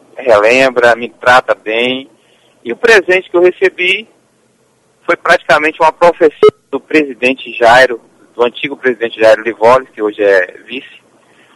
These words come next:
no saguão do Mineirão. Ele tinha dito que,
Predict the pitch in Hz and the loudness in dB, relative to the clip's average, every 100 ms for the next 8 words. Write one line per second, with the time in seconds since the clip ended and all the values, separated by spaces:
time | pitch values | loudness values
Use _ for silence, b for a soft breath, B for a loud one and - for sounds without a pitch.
0 | b _ _ 120 - 147 131 120 135 156 | b _ _ -14 -2 0 0 2 2 2
1 | 143 127 127 131 117 110 127 160 - _ | -2 -6 -4 0 2 4 2 -2 -10 _
2 | _ _ _ _ _ _ _ _ _ - | _ _ _ _ _ _ _ _ _ -10
3 | 113 117 - _ - - 156 - - 147 | -4 -2 -2 _ -18 -12 -12 -14 -16 -8
4 | 143 123 107 95 | -4 -4 -6 -10